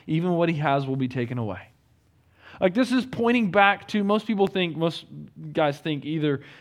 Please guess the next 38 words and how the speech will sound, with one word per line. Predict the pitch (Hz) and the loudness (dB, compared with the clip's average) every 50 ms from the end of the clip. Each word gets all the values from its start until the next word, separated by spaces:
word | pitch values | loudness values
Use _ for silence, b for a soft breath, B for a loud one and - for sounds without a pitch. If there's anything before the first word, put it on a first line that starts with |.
| B B | B B
it's | - 156 - | -6 -4 0
either | 196 185 175 | 4 4 4
pointing | 160 - 208 226 240 247 | 4 4 2 2 4 4
back | 220 233 220 220 - | 6 4 4 4 2
to | - 220 | -2 -2
the | 185 196 160 | -2 -2 -4
fruit | - - 196 208 208 220 226 214 - - - - | -4 0 4 6 6 6 4 0 -8 -20 -8 2
of | - 180 190 190 185 165 | 6 8 8 8 8 4
the | 165 170 | -4 -6
plant, | - - 208 196 196 208 196 - - 156 165 | -4 2 2 4 4 4 2 -2 -4 -6 -6
the | 165 | -6
seed | 160 - - 190 190 190 | -4 -2 -2 -2 0 0
in | 180 185 | 0 0
the | 185 180 | -2 -2
soil, | 156 - 190 180 170 170 175 185 180 - b b b b b b b b b b b b b b b b b b b b b b b - | -2 0 2 4 4 4 4 2 0 -8 b b b b b b b b b b b b b b b b b b b b b b b 2
or | 180 190 226 233 | 6 8 8 8
it's | 226 - | 6 6
also | 190 190 208 208 208 - - 202 196 190 | 6 8 8 8 8 6 4 4 6 4
pointing | 170 - - 196 202 202 202 196 190 | 4 2 -2 0 0 2 0 0 -2
to, | - - - 202 190 185 175 165 B B B B B | -4 -2 0 0 2 2 2 0 B B B B B
uh, | - | 0
uh, | 156 160 147 151 165 165 160 151 151 156 151 147 | 0 2 4 6 6 6 6 4 0 -2 -2 -2
another | 160 165 175 190 208 220 | 0 2 4 6 6 6
place | 208 - 208 185 170 - | 6 4 2 0 2 2
where | 175 165 | 0 0
Jesus | 151 147 180 180 160 170 - | 0 -2 -4 -4 -4 -6 -4
tells | - 196 175 156 143 | 0 0 0 0 0
the | - 160 | -2 -6
same | 151 - - 175 202 220 233 226 190 - 156 | -6 -4 -2 0 2 2 2 0 -2 -2 -4
language | 180 180 170 160 143 139 147 151 151 - - - b b b b | -2 -2 -2 -2 0 0 -2 -2 -4 -10 -16 -18 b b b b
in | b - 165 170 | b -4 -2 0
Matthew | 170 170 175 160 175 180 | 0 0 0 0 -4 -4
seven, | - - 180 143 139 139 143 135 127 - _ _ _ _ _ 208 | -2 0 0 0 2 0 -4 -4 -6 -10 _ _ _ _ _ -4
verses | 147 151 156 147 170 175 147 | 0 0 0 0 -2 -6 -6
two, | - - 151 143 139 | -4 -2 -2 0 0
and | 139 | 0
he | 147 | -2
says, | 139 - 160 151 147 143 139 - | 0 2 4 4 4 2 0 -8